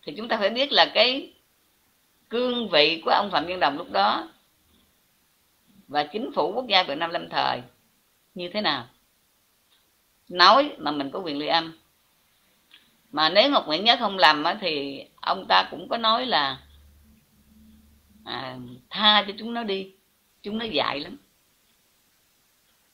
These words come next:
Và chính cái lời nói này của Phạm Văn Đồng mà chính phủ phải cân nhắc, tìm đủ mọi cách cho anh em Cộng sản Việt Nam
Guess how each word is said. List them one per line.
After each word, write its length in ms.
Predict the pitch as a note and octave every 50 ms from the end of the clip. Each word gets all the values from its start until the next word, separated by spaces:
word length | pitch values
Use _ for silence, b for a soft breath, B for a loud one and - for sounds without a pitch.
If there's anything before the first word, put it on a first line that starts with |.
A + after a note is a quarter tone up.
| _ _ _ _ _ _ _ _ _ _ _ _ _ _ _ _
Và 120 | - D3 D#3 -
chính 180 | - A3+ C4+ C#4+
cái 80 | D4+ B3+
lời 140 | F3+ D#3+
nói 240 | D#3 F3 F#3+ A3+ C4+
này 140 | B3+ F#3+ E3
của 80 | - G#3
Phạm 180 | F#3+ D3+ D#3 F3
Văn 140 | F3+ F3+
Đồng 320 | F3 D#3 D3+ C#3+ C#3+ C#3+ D3
mà 260 | D3 C#3+ C#3+ C#3+ - -
chính 180 | A3 B3 D4
phủ 340 | - - D3+ C3+ C#3 F3 A3 -
phải 280 | G#3+ - - F#3 G3+ B3 - _ _ _ _ _ _ _ _ _ _ _ _ _ _ _ _ _ _ _ _
cân 280 | - G#3+ A3+ A3+ A3 A3
nhắc, 160 | A#3+ C4+ F4 - - - _ _ _ _ _ _ _ _ _ _ _ _ _ _ _ _
tìm 260 | - E3 F3+ F3 F3
đủ 100 | D#3+ E3
mọi 180 | G#3 - F#3 D#3+ -
cách 260 | G#3+ B3 - - - _ _ _ _ _ _ _ _ _ _ _ _ _ _ _ _ _ -
cho 120 | G3+ G3+
anh 140 | G3+ G3+ G3+
em 180 | G3 G3 F#3+
Cộng 140 | - C#3+ D3+
sản 200 | - D#3+ F3 G3+
Việt 120 | F#3 - -
Nam 340 | F3 F3 F3 F3 F3 F3